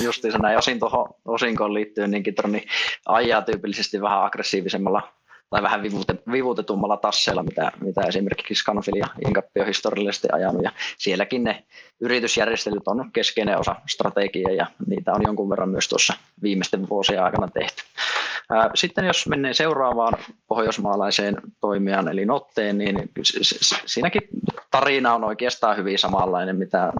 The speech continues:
mitä Kitronissa. Liikevaihto kasvanut, kasvanut vahvasti, vähältä kymmenen pinnaa viimeisen viiden vuoden aikana, ja, ja tulos yli kaksikymmentä pinnaa, vaihtaa vuositasolla semmoinen satakahdeksankymmentä miljoonaa euroa. Ää,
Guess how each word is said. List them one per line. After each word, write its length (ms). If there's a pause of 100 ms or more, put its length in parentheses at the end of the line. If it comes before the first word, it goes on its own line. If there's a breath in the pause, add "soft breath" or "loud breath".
mitä 240
Kitronissa. 520
Liikevaihto 380
kasvanut, 520
kasvanut 380
vahvasti, 460 (260)
vähältä 260
kymmenen 300
pinnaa 300
viimeisen 280
viiden 200
vuoden 180
aikana, 280
ja, 120 (200)
ja 100
tulos 320 (340 loud breath)
yli 120
kaksikymmentä 500
pinnaa, 440
vaihtaa 320
vuositasolla 480
semmoinen 280 (160)
satakahdeksankymmentä 840
miljoonaa 480
euroa. 280 (420 loud breath)
Ää, 160